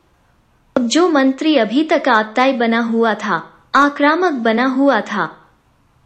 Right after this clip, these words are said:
संपूर्ण जैन मुनियों को समाप्त करने पर तुला हुआ था,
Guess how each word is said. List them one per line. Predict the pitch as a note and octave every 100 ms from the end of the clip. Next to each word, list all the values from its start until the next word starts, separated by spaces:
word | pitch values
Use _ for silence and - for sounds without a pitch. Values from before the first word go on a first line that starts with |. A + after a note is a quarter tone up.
| _ _ -
संपूर्ण | B3+ A3+ C#4 F#4 G4+
जैन | D4 C4 D#4 D4+
मुनियों | C4 A#3 C#4+
को | D#4 E4+
समाप्त | D4 A3 F#3+ A3 C#4+ -
करने | C#4+ C#4 C#4+
पर | C#4 C4
तुला | B3 G#3+ G3
हुआ | A3 A#3 A3 F#3+
था, | G#3 E3+